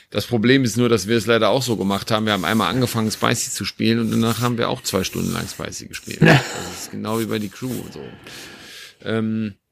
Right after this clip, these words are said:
Speaker 1: also Spicy, wer es nicht kennt, ist halt so ein Bluffspiel, ne? Also man muss halt, ähm,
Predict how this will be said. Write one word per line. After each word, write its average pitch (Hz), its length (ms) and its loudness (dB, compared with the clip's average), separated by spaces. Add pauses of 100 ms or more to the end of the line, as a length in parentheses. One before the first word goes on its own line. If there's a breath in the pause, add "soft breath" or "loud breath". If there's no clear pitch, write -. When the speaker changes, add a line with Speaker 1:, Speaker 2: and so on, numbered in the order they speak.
(500)
Speaker 1:
also 113 260 0
Spicy, 170 540 2
wer 151 80 6
es 143 100 0
nicht 160 160 -2
kennt, 175 200 0
ist - 100 -4
halt 156 120 0
so 131 60 -2
ein 120 60 -2
Bluffspiel, 196 640 2
ne? 151 220 2
Also 135 180 0
man 127 160 0
muss 143 200 -2
halt, 135 320 0
ähm, 117 400 0